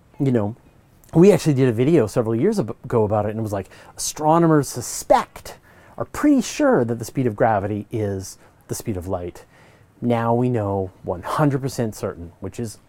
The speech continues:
awesome. Period. Since the surface of Europa gets refreshed so often from below, if there's life in Europa's oceans, dead, frozen things should be in the surface ice.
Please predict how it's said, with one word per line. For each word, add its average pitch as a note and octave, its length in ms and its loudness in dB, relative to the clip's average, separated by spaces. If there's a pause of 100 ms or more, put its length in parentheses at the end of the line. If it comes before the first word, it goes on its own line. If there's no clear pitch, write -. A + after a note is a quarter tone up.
(120)
awesome. D#3+ 400 -6 (640)
Period. A2 640 2 (280)
Since - 320 0
the G3+ 100 2
surface C4+ 400 0
of A#3+ 100 4
Europa C#3 380 4
gets A#2 240 0
refreshed A2+ 420 -2
so C#3+ 200 6
often C3 280 4
from A2+ 200 -2
below, A#2 400 6 (420)
if D#3 140 0
there's A#2+ 180 0
life B2 340 4
in E3+ 120 4
Europa's C#3+ 360 4
oceans, G2+ 380 -2
dead, D3 320 4
frozen C#3+ 380 2
things G#2+ 280 -2
should D#3 200 -2
be D#3 160 2
in A2 80 2
the F#2+ 40 -2
surface D3 400 -2
ice. E2+ 240 -2